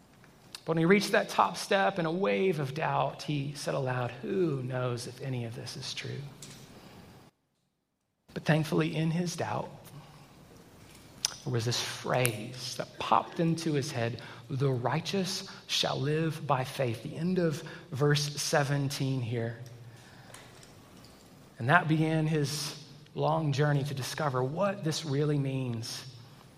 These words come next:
And this is what he said. "I greatly long to understand Paul's epistle to the Romans, and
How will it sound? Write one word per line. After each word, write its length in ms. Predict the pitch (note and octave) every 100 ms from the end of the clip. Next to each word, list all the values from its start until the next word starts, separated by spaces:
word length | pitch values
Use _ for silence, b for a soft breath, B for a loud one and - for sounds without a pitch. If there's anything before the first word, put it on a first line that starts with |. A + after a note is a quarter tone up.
| - - - - -
And 80 |
this 180 | C#3+ E3
is 120 | F#3+
what 240 | E3 E3 E3
he 200 | E3 D3+
said. 300 | - C3 A2+ A2+ - - - - - - - - - - -
"I 80 | D#3+
greatly 560 | D3+ D#3+ B3 C4+ B3+ A3
long 480 | F#3+ F#3+ G3+ F#3+
to 100 | F#3+
understand 540 | F#3+ F#3 - G3 G3 F#3
Paul's 360 | - F3+ F#3
epistle 300 | E3 F3 E3+
to 140 | F3+ D#3
the 80 | D#3+
Romans, 560 | D3 D3 D#3 C3+ C3+
and 120 | D3